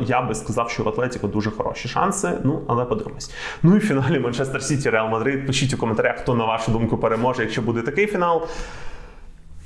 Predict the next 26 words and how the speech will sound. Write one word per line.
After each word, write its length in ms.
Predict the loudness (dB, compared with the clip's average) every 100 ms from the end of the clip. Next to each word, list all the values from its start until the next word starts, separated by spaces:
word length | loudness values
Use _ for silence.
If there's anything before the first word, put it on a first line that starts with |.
| -16 0
Ох, 520 | 4 4 4 0 2 4
е, 260 | 2 0 2
Холланд 360 | 2 4 2 0
проти 280 | 0 2
Мбаппе, 640 | 0 0 0 2 2 0 -4 -8 -2
м, 520 | 0 0 -2 -4 -6
Сіті 340 | -2 0 0 2
проти 320 | 2 2 2
Реала. 460 | 0 0 0 -2 -4
Це 120 | -8
просто 420 | -2 -2 -2 -4
щось 400 | -4 -2 -2 -2
шалене. 680 | 0 2 2 0 0 -2 -2 -6 -6 0
Гвардіола 600 | 4 4 2 0 2 2
проти 260 | 0 -2 -2
Хабі 240 | 0 0
Алонсо. 500 | 2 2 0 -4 -6 -2
Хабі 180 | 0
Алонсо, 640 | 2 2 2 0 0 2 2
який 240 | 2 2
грав 260 | 2 2 2
під 100 | -2
керівництвом 540 | -2 0 0 -2 0
Гвардіоли, 580 | 2 2 2 2 2 2 0
ну, 120 | 0
давайте, 560 | 0 0 0 -2 -4